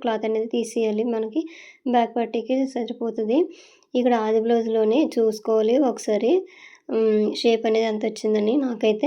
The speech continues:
మూడున్నర వచ్చిందండి, అంటే హుక్స్ పట్టి వైపు ఉండేది. అదే సైడ్ జాయింట్ వైపు ఉండేదైతే మూడు ఇంచీలు వచ్చిందండి. ఈ పొడుగు అనేది నేను పదకొండు ఇంచులు పెట్టాను, ఇక్కడ మూడు ఇంచులు పెట్టాను. ఇలాగా షేప్ వచ్చే విధంగా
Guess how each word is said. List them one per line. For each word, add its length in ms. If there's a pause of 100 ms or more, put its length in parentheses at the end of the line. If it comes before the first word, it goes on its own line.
మూడున్నర 480
వచ్చిందండి, 640 (540)
అంటే 200 (100)
హుక్స్ 240
పట్టి 220
వైపు 260
ఉండేది. 380 (680)
అదే 200
సైడ్ 320
జాయింట్ 320
వైపు 240
ఉండేదైతే 500
మూడు 260
ఇంచీలు 300
వచ్చిందండి. 480 (140)
ఈ 140
పొడుగు 340
అనేది 240
నేను 160
పదకొండు 340
ఇంచులు 280
పెట్టాను, 360 (140)
ఇక్కడ 240
మూడు 220
ఇంచులు 300
పెట్టాను. 440 (760)
ఇలాగా 340 (220)
షేప్ 320
వచ్చే 280
విధంగా 380